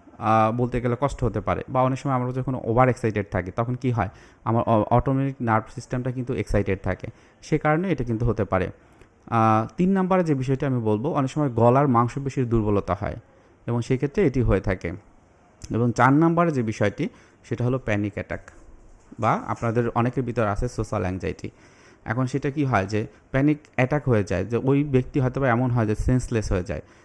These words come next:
সে দেখা যায় এক মিনিট থেকে এক ঘন্টা পর্যন্ত সেন্সলেস অবস্থায় থাকে।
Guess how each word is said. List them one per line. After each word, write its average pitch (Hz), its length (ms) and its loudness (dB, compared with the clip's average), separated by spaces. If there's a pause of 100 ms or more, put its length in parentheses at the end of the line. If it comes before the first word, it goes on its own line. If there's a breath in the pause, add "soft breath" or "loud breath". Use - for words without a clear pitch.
সে 131 140 -2
দেখা 123 220 0
যায় 131 160 0
এক 123 260 0
মিনিট 139 180 0
থেকে 143 320 0
এক 135 180 0
ঘন্টা 135 220 0
পর্যন্ত 120 300 -2
সেন্সলেস 113 500 -4
অবস্থায় 101 320 -2
থাকে। 92 300 -6